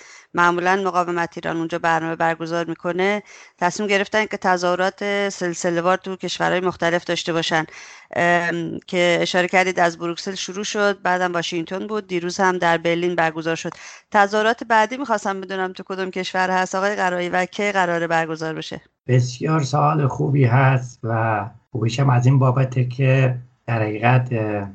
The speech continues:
Speaker 2: تظاهرات، یعنی چهارمین رشته از این زنجیره تظاهرات و یا کهکشان‌های مقاومت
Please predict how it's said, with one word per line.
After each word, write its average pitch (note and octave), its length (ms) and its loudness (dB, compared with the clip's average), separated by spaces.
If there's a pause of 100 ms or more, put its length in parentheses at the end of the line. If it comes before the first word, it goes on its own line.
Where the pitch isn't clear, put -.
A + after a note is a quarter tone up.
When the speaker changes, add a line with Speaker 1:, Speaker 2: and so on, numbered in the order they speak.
(200)
Speaker 2:
تظاهرات، A2+ 540 2
یعنی G#2 320 -2
چهارمین A2 720 0
رشته A2 380 -2
از C3 180 0
این G#2+ 280 -6 (120)
زنجیره G#2+ 640 0
تظاهرات G2 640 -6
و G#2 40 -4
یا F#2+ 340 -2 (360)
کهکشان‌های G#2 760 -4
مقاومت G#2 720 0